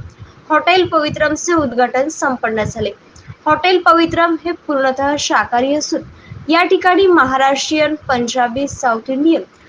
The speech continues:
आणि इटालियन पदार्थ खावयासाठी मिळणार आहेत. खरे तर पुणे शहरानंतर नाशिकची ओळख ही लज्जतदार मिसळसाठी प्रसिद्ध. म्हणूनच हॉटेल पवित्रम येथे कफायतशीर दरात आवडती मिसळ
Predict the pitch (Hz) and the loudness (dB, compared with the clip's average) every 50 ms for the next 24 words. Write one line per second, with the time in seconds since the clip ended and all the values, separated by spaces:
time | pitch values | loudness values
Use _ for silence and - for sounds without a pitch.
0 | - - - 247 294 381 440 370 330 - - 330 330 339 339 349 370 370 381 359 | -20 -10 -4 -2 0 0 0 0 0 0 0 2 2 2 4 4 4 4 2 2
1 | 349 359 269 254 269 262 254 254 - 302 320 311 - 262 240 233 233 240 240 240 | 2 0 2 2 2 2 0 -2 -4 -6 -6 -4 -2 0 2 2 2 2 2 2
2 | 254 262 - 285 262 254 277 320 349 - - - - - - - - 285 311 311 | 0 -2 -2 -6 -6 -4 -6 -6 -8 -8 -14 -20 -20 -20 -16 -6 -2 0 2 4
3 | 320 339 339 349 349 330 294 302 349 392 - _ _ _ _ - - - _ _ | 4 4 4 4 4 2 2 0 -2 -2 -4 _ _ _ _ -20 -20 -20 _ _
4 | _ - - - - - - - 330 330 349 359 370 330 392 392 330 - 359 339 | _ -20 -18 -18 -16 -8 -2 0 2 4 4 2 2 2 2 2 2 2 0 2
5 | 311 349 370 339 - 381 349 349 339 339 339 339 339 330 330 359 339 339 277 269 | 2 0 0 0 2 2 2 4 4 4 2 2 2 2 2 2 2 2 2 0
6 | - 302 302 262 - - 320 302 294 285 285 285 285 - 320 320 302 277 254 220 | 0 -4 -6 -4 -2 0 2 4 4 4 4 2 2 0 0 2 2 2 0 0
7 | - - 269 254 233 240 269 277 285 277 277 254 - 254 240 240 - 254 - 294 | 0 0 0 0 2 2 2 2 2 2 0 0 0 0 -2 -2 -2 -4 -6 -6
8 | 302 - 311 277 254 - 254 214 - - _ _ _ _ _ _ - - - - | -4 -2 -2 -2 -2 -4 -8 -10 -10 -12 _ _ _ _ _ _ -20 -18 -8 0
9 | 311 330 339 359 370 370 403 415 415 - - - 330 294 - 330 339 339 330 - | 2 4 4 6 6 4 4 2 0 -4 -2 0 0 0 2 2 0 0 0 0
10 | 311 277 269 269 269 285 285 285 285 277 269 - 302 311 311 294 269 254 - 247 | 2 2 2 0 0 0 0 2 0 -2 -2 -4 -4 -4 -4 -4 -4 -2 -2 -2
11 | 240 254 - - - - 294 285 254 240 254 262 262 262 - - - - - - | -2 -2 -4 -6 -6 -4 -4 -4 0 0 0 0 0 0 -2 -4 -6 -10 -10 -10
12 | - - 262 285 311 320 330 330 403 392 359 359 359 320 - 370 359 | -2 0 2 4 4 4 2 2 2 2 2 2 2 2 0 0 -2